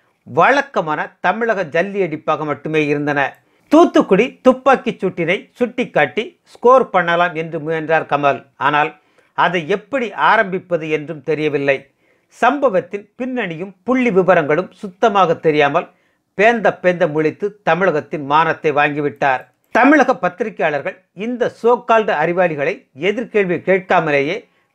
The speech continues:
பேட்டியை மட்டும் வாங்கி அதை தொழில் வளர்ச்சிக்கு பயன்படுத்தியதின் விளைவு இது. யதார்த்தமான ஒரு கேள்வியை கூட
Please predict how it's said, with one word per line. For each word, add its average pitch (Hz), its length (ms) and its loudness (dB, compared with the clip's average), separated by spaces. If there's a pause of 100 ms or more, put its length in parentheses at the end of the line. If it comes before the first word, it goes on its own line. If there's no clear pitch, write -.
(140)
பேட்டியை 247 500 2
மட்டும் 160 240 -4
வாங்கி 156 460 -2
அதை 180 320 -4
தொழில் 233 300 0
வளர்ச்சிக்கு 165 480 -2
பயன்படுத்தியதின் 160 840 -2 (280)
விளைவு 151 420 0
இது. 147 200 0 (640)
யதார்த்தமான 190 680 0 (240)
ஒரு 196 280 4 (100)
கேள்வியை 214 400 0
கூட 165 180 -2